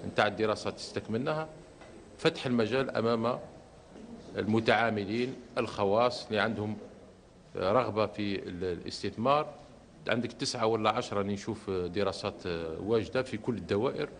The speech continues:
وبومرداس من بين الولايات راني نشوف اللي عاجزة في مجال، اللي عندها عجز في مجال المحطات البرية، لأن المحطات البرية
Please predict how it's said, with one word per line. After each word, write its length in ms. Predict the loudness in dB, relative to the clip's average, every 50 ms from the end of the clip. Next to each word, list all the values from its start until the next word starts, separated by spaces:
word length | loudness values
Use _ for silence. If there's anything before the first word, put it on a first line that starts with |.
| -18 -12 -8 -4
وبومرداس 600 | 0 2 4 8 8 8 8 6 4 2 2 2
من 100 | -2 0
بين 200 | 0 2 2 2
الولايات 500 | 2 0 2 4 4 6 6 6 4 2
راني 240 | 2 2 2 2 2
نشوف 260 | 2 2 2 2 0 -2 -2 2 2 4 4 2 0 -2 0
اللي 120 | 2 4
عاجزة 380 | 4 4 4 4 2 0 -2 -4
في 160 | -4 -4 -2
مجال، 500 | -2 0 0 0 0 -2 -2 -2 -2 -2
اللي 480 | -2 -2 -2 -2 -2 -4 -4 -4 -2 -2
عندها 240 | -2 -2 -2 -2
عجز 380 | 0 2 2 2 0 -2 -4 -8 -12 -14 -12 -8 -8 -6 -6 -6 -4 0
في 240 | 0 2 2 0 -2 -2
مجال 440 | -2 -2 0 2 2 2 2 0 -2 -6 -12 -14 -14 -14 -14 -14 -14 -12 -6
المحطات 520 | -4 -2 -2 -2 -2 2 4 4 4 2 0
البرية، 380 | 0 0 0 0 0 -2 -2
لأن 200 | 0 0 0 2
المحطات 460 | 2 0 0 -2 -2 -2 -2 -2 -2
البرية 500 | -2 -4 -4 -2 0 0 0 0 0 -2